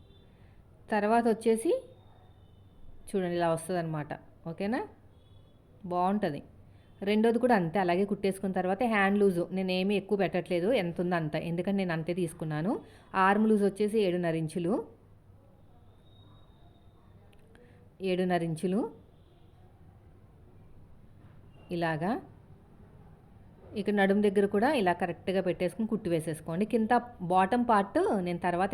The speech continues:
యాడ్ చేస్తాను. ఇక్కడ కూడా అంతే, ఇలాగా ఇక్కడ వచ్చేసి ఏడున్నర ఇంచులు.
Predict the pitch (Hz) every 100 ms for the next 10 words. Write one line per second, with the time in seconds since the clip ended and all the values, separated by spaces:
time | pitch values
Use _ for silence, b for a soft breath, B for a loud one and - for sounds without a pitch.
0 | 190 170 165 156 - 147 202 480 b b
1 | b b - - - - - - - -
2 | - - - - - - - 208 202 202
3 | 214 202 165 170 160 160 214 403 - -
4 | - 190 185 185 180 196 208 185 170 165
5 | 156 156 180 180